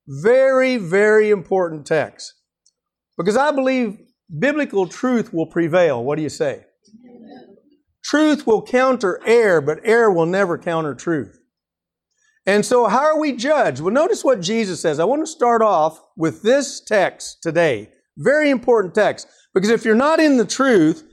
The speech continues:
and you say something that's not right, guess what? It's gonna come right back around and bite you. That's exactly what's gonna happen.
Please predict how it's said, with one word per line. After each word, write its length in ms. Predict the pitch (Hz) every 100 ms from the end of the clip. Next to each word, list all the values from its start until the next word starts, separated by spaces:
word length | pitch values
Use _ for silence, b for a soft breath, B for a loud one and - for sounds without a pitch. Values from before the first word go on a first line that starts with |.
| b b
and 180 | 185 226
you 140 | 302
say 400 | 262 - 294 349
something 600 | - 214 175 160 165 170
that's 220 | 165 -
not 320 | 170 240 320 226
right, 460 | 170 156 165 175 b b 151
guess 300 | 247 254 -
what? 340 | 233 190 139
It's 140 | 170 -
gonna 180 | 196
come 240 | 180 196 170
right 240 | 208 254
back 240 | 240 233 208
around 300 | 220 214 185
and 160 | 135
bite 320 | 180 180 -
you. 100 | 113 - _ _ _ _ _ _
That's 200 | 160 160
exactly 480 | 139 143 214 226 214
what's 180 | 208 -
gonna 240 | 196 180
happen. 380 | 170 156 -